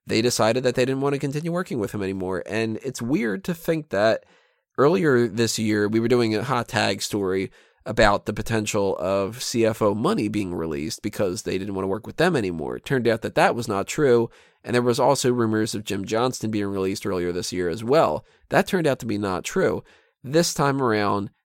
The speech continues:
it seems like it is actually true. Uh, Jim Johnston has been around for a long, long time. And it's weird that they would just up and decide not to work with him anymore.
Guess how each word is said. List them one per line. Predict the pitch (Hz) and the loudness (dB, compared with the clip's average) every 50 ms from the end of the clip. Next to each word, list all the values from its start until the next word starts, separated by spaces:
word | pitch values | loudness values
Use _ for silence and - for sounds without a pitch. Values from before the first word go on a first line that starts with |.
| _ _ | _ _
it | - 110 - | -8 -6 -4
seems | - - - 139 143 147 139 | -4 -2 0 2 2 2 4
like | 135 120 120 - | 2 2 2 2
it | 120 - - _ _ _ _ | -2 -2 -2 _ _ _ _
is | - 170 165 123 113 113 110 - - | 2 4 6 6 4 4 0 -2 -2
actually | 80 95 95 - - - 82 78 78 | -2 -2 -2 -4 -6 -6 -6 -6 -6
true. | - - 67 64 58 - - _ _ _ _ _ _ _ _ | -8 -6 -6 -6 -8 -10 -14 _ _ _ _ _ _ _ _
Uh, | - - 80 85 80 71 62 60 - - | -6 -4 -2 -2 -2 -2 -4 -8 -12 -6
Jim | - 160 180 185 | -4 -4 -2 6
Johnston | 175 160 160 175 170 170 - 165 160 156 156 156 - - _ _ _ _ _ | 8 8 8 8 4 0 -2 -2 -2 -2 -2 -4 -6 -10 _ _ _ _ _
has | - 143 135 | -2 -2 0
been | 131 143 143 135 | 6 8 8 8
around | 120 120 120 120 123 123 120 113 | 10 8 6 6 6 4 2 0
for | - - 104 104 107 104 101 92 - _ _ _ _ _ _ | -4 -2 0 0 2 2 0 -2 -4 _ _ _ _ _ _
a | 98 107 | 4 4
long, | 104 95 90 82 82 85 90 95 113 123 127 123 120 110 104 92 87 85 78 64 - - _ _ _ _ | 4 4 0 -2 -2 -2 2 6 8 10 10 10 10 8 4 0 -2 -6 -8 -12 -14 -16 _ _ _ _
long | - - 67 76 87 101 117 135 147 131 113 107 104 98 | -16 -12 -10 -6 0 4 8 10 10 10 8 6 2 -4
time. | 95 - 92 85 73 67 62 - - - _ _ _ _ _ _ _ _ | -6 -6 -6 -6 -6 -8 -10 -12 -14 -18 _ _ _ _ _ _ _ _
And | 101 107 117 | -4 -2 -2
it's | 117 - | -2 -2
weird | 131 131 143 165 185 190 | 0 2 4 4 4 4
that | 196 175 165 | 2 -2 0
they | 139 135 135 | 2 0 2
would | 131 127 120 | 2 2 0
just | 113 - 120 120 - - - _ _ | 2 2 0 0 0 -4 -10 _ _
up | 104 - - 120 | -4 -2 -2 -4
and | 113 107 | -4 -4
decide | 113 - - 107 101 104 101 | -4 -2 0 0 0 0 0
not | 92 82 80 - - | -2 -6 -8 -8 -10
to | 135 | -6
work | 143 175 220 233 - | -6 -4 -6 -4 -6
with | - - | -6 -6
him | - - 78 | -6 -8 -8
anymore. | 76 76 73 76 76 76 73 71 69 65 113 | -8 -8 -8 -8 -8 -8 -6 -6 -6 -8 -10